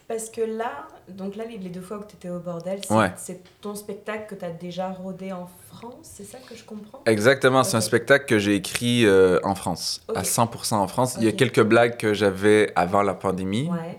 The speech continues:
Speaker 2: deux, deux, trois blagues, euh,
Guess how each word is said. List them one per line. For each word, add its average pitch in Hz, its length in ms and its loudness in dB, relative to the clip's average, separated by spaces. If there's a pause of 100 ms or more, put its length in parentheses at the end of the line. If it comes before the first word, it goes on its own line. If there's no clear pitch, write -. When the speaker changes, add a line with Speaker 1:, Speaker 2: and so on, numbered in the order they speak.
Speaker 2:
deux, 104 240 0
deux, 101 180 -4
trois 98 220 -2
blagues, 113 460 0 (800)
euh, 90 920 -2